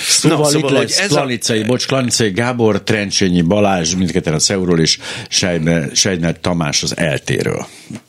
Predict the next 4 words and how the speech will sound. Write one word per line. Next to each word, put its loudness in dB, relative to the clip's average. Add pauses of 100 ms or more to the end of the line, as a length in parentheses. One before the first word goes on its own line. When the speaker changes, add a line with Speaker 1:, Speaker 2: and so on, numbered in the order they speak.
(100)
Speaker 2:
Na, 2
ez -2
szerintem, 0 (960)
ez, -2